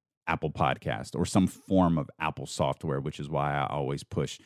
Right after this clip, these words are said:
uh, rating us on Apple. If you can rate us on Spotify, Google Play, all of that stuff, do that as well. We greatly appreciate it. Now let's transition over to the N F L. We spoke about the conference call that was happening yesterday with the,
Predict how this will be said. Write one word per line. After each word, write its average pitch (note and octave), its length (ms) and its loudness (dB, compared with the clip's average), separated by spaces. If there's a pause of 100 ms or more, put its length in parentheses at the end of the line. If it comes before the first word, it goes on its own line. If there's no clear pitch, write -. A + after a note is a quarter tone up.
(320)
uh, C#2 60 -4
rating D#2 300 0
us D2 160 -4
on B1+ 140 -4
Apple. D#2 300 -4
If E2+ 120 -2
you F#2+ 80 4
can F2 120 2
rate F#2+ 200 6
us F#2 160 2
on E2+ 460 0
Spotify, F2 540 0
Google F#2 180 4
Play, F2 160 2
all E2+ 180 2
of E2 80 4
that E2 140 2
stuff, E2+ 200 -2 (420)
do G#2+ 120 2
that F2+ 220 2
as D2+ 120 -4
well. D2+ 220 0
We D#2 120 -4
greatly D#2 360 -2
appreciate C#2 500 -8
it. A#1 80 -10
Now D3+ 420 6
let's G#2 280 0
transition D2+ 640 -4 (400)
over E2+ 220 0
to D#2 100 -2
the D#2 160 -4
N D2 120 -6
F C#2+ 140 -8
L. D2+ 160 0
We E2 100 -2
spoke F#2+ 220 0
about F2+ 160 2
the - 60 -12
conference F#2+ 400 0
call E2 220 2
that D#2+ 120 0
was - 120 -8
happening D#2+ 380 -2
yesterday D#2+ 440 -2
with D#2 200 -4
the, C#2 200 -8